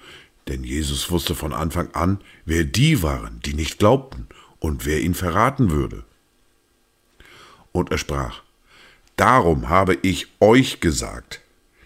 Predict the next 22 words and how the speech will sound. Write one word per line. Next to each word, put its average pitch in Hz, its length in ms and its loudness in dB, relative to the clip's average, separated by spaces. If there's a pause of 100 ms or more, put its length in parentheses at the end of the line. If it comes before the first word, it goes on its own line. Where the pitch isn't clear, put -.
(300)
niemand 110 760 4
kann 98 240 2
zu 113 220 6
mir 123 360 6
kommen, 95 420 0 (600)
es 85 340 2
sei 82 260 4 (120)
ihm 143 300 2
denn 90 240 4
von 87 260 0
meinem 82 300 0
Vater 98 440 0
gegeben.“ 92 760 2 (1300)
Aus 113 280 4
diesem 160 420 2
Anlass 95 580 0
zogen 98 320 2
sich 78 220 -2
viele 117 320 2
seiner 87 240 2
Jünger 95 340 2
zurück 80 460 -2